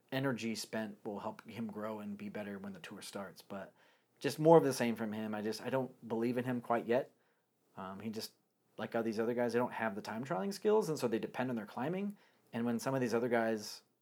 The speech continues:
they're up-and-comers or, or new guys, like Danny Martinez and Pogacar and Sikovikov, you know, these guys are just dro-, and, you know, Sepp Kuss was there, like, they're just,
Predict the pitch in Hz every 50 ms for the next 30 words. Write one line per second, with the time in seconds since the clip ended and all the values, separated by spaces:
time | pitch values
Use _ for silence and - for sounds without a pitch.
0 | _ _ _ _ _ - 101 107 - 110 110 - 113 104 - 139 135 135 135 135
1 | 135 127 120 104 101 87 - 107 101 95 98 104 120 139 143 165 165 170 190 202
2 | 190 156 101 98 95 - - _ _ _ _ _ _ - 113 117 113 110 104 95
3 | - - 120 120 117 117 117 110 104 107 101 - 107 117 120 143 139 147 135 135
4 | 135 135 139 135 135 139 - - 107 98 95 92 92 92 - _ _ _ _ -
5 | - - 147 139 135 120 123 - 131 127 123 127 131 131 - - - - 123 110
6 | 101 92 82 _ _ _ _ _ _ _ _ _ - 139 135 139 143 139 117 113
7 | 117 101 110 110 - - 110 107 - 127 107 98 - - - - - _ _ -
8 | 107 98 - - - 104 - - - 147 135 135 - 156 131 127 135 135 139 123
9 | 107 104 - - _ _ _ _ _ _ _ _ 147 135 131 156 147 127 - -
10 | -